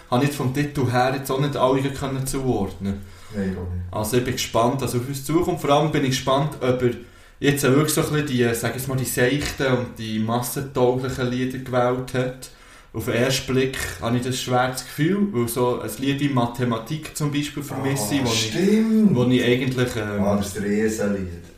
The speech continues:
Speaker 1: eines von seinen stärksten rap-technisch und flow-technisch, ähm, finde.
Speaker 2: Ist
Speaker 1: Ja.
Speaker 2: das, äh, der Show von Mama gewesen, gell?
Speaker 1: Ja, genau.
Speaker 2: Ja.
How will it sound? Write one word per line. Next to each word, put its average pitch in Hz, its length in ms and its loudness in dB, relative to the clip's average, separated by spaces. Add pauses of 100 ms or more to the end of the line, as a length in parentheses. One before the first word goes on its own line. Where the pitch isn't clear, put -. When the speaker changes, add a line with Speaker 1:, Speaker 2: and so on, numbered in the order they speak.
(120)
Speaker 1:
eines 123 180 2
von 117 100 -6
seinen 123 220 -2
stärksten 120 720 0
rap-technisch 117 800 -2
und 110 240 -4
flow-technisch, 110 880 -4
ähm, 101 380 -2
finde. 90 340 -6
Speaker 2:
Ist 90 180 0
Speaker 1:
Ja. 90 80 0
Speaker 2:
das, 87 160 -2
äh, 95 320 2
der - 60 -6
Show 101 180 2
von - 140 -2
Mama 104 300 0
gewesen, - 280 -10
gell? 101 180 0
Speaker 1:
Ja, 110 180 2
genau. 101 280 -2
Speaker 2:
Ja. 101 200 -2